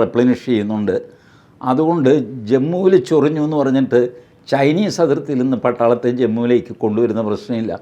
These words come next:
നമ്മൾ നമ്മുടെ റിസർവ് പട്ടാളത്തെ ഇറക്കും. അപ്പോൾ ഇത് ചൈനയ്ക്കറിയാം.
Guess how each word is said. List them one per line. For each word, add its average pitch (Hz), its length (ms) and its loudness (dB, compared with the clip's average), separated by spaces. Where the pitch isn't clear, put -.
നമ്മൾ 156 240 -2
നമ്മുടെ 127 260 0
റിസർവ് 147 400 -2
പട്ടാളത്തെ 95 480 -4
ഇറക്കും. - 320 -12
അപ്പോൾ 131 220 2
ഇത് 185 100 0
ചൈനയ്ക്കറിയാം. 147 600 0